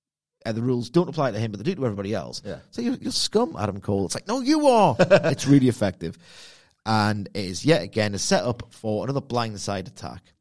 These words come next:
Speaker 1: So we've seen it from Chris Jericho. We saw it from Bryan Danielson last week on Dynamite. We saw it from Stokely Hathaway last week on Rampage, right? Or the other week on Rampage. It's only Rampage, I never remember.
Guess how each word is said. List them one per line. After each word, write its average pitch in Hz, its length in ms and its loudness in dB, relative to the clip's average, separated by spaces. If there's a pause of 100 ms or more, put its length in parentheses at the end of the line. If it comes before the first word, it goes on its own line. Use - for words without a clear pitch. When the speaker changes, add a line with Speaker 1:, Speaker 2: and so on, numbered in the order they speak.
(200)
Speaker 1:
So - 160 -12
we've 92 80 -8
seen 120 160 -6
it 117 60 -8
from 117 160 -8
Chris 107 200 -10
Jericho. - 520 -12 (600)
We 104 80 -20
saw 101 200 -8
it 95 60 -12
from 98 200 -12
Bryan 113 340 -6
Danielson 98 520 -6
last 95 280 -12
week 101 160 -14
on 92 140 -12
Dynamite. 87 500 -12 (320)
We 107 80 -12
saw 107 200 -6
it 101 40 -12
from 101 180 -14
Stokely 113 500 -8
Hathaway 87 760 -8 (800)
last - 240 -6
week 107 140 -10
on 104 140 -4
Rampage, 92 680 -6 (400)
right? 87 260 -8 (600)
Or 101 160 -8
the 104 160 -2
other 101 100 -2
week 95 200 -8
on 80 100 -12
Rampage. 80 640 -12 (200)
It's 82 320 -12
only 90 120 -8
Rampage, 80 440 -10
I - 40 -14
never - 220 -14
remember. 57 400 -18